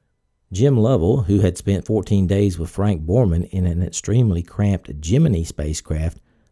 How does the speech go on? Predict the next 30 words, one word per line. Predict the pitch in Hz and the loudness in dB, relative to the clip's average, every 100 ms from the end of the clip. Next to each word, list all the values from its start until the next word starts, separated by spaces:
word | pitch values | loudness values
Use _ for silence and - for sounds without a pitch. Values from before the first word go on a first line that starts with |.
| _ | _
thought | 104 95 - | -2 -2 -2
highly | 127 160 90 71 | -4 -2 -2 -2
of | 85 80 | -4 -2
the | 82 | -2
Apollo | 82 98 90 82 | -4 -2 -2 -2
command | 80 82 82 80 | -2 -2 0 0
module. | 78 73 - - - _ _ _ _ _ | -2 -4 -8 -14 -16 _ _ _ _ _
He | - 175 | -2 0
said, | - 87 78 104 - _ _ _ _ - | 0 0 0 -4 -8 _ _ _ _ -2
"The | 95 | 2
living | 110 104 | 2 2
conditions, | 101 95 107 101 95 87 85 | 0 2 2 2 0 0 0
though | 95 | 0
crowded, | 87 - 147 156 82 90 _ _ _ - | 0 0 0 2 0 -2 _ _ _ -4
were | 90 | 0
much | 98 123 101 98 | 2 2 0 0
better | 127 95 98 | 2 2 2
than | 98 | 0
Gemini. | 95 117 135 67 - - _ _ _ _ _ | 2 2 0 -2 -8 -18 _ _ _ _ _
The | 101 | -6
pure | - 120 113 | 2 4 4
oxygen | 110 160 - 92 90 87 | 2 -4 -4 -4 -2 0
atmosphere | 101 - 90 - 85 90 | -2 -2 -6 -4 -6 -2
pretty | - 147 120 | 0 2 2
much | 95 90 - | 2 0 -4
kept | - 104 - - | -2 -2 -2 -6
the | 101 - | -6 0
odor | 131 104 87 | 2 2 2
in | 92 90 | 0 -2
check. | - 156 120 - _ | 0 0 0 -4 _